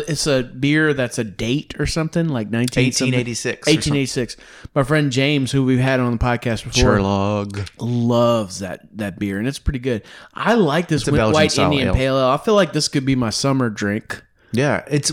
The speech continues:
Speaker 2: odd, though, because the ki-, the can has a, a, a,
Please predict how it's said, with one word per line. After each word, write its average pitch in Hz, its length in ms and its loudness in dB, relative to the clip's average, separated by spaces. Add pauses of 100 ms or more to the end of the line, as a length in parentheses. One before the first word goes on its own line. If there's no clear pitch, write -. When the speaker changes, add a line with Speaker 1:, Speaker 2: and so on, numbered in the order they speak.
(140)
Speaker 2:
odd, 151 280 2
though, 117 120 2
because 104 420 -2
the 110 120 -2
ki-, - 340 -4
the 117 140 0
can 131 320 -2
has 104 200 0
a, 95 200 0 (100)
a, 101 60 0
a, 98 480 0